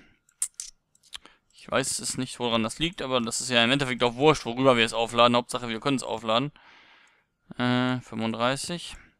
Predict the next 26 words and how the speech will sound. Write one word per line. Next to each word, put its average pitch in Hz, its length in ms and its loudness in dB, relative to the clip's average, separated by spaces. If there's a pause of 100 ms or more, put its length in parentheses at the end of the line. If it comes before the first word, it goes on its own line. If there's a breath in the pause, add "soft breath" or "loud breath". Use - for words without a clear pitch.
(580)
Gucken 233 220 -4
wir 254 80 6
mal 220 140 4
den 208 300 6
hier 151 140 4
an. 190 200 2 (540)
<clears throat> 175 340 12
Ich 127 100 6
habe 165 100 6
auch 226 40 12
noch 208 80 10
ein - 20 6
paar 185 160 12
Ressourcen. 202 360 6
Ich 120 80 -2
kann 160 120 4
auf 151 80 2
jeden 147 120 -2
Fall, 160 100 2 (100)
<clears throat> - 120 -2
ich, 143 100 -10 (1120)
Entschuldigung, 123 360 0
ich 117 80 -4
bin 135 120 -4
echt - 180 -6
irgendwie 165 340 2